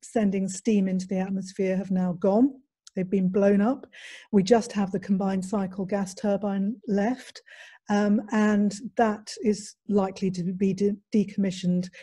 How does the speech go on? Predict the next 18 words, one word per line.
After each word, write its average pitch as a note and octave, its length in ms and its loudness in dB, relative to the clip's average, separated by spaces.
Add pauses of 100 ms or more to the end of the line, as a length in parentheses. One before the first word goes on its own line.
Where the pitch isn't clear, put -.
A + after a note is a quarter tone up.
It G#3+ 120 4
was A3+ 200 8
going G3+ 160 4
to F3 80 -2
be G3 120 2
decommissioned F#3+ 500 -2
by F#3+ 140 -2
the F#3 120 2
end F3+ 200 2
of E3+ 60 -6
the - 60 -10
decade, F#3 440 -2
but F#3+ 120 -4
we're, F#3+ 220 -2 (240)
we're G3+ 100 8
there. F#3 360 4 (120)
<laughs> - 120 -20
So C4+ 240 6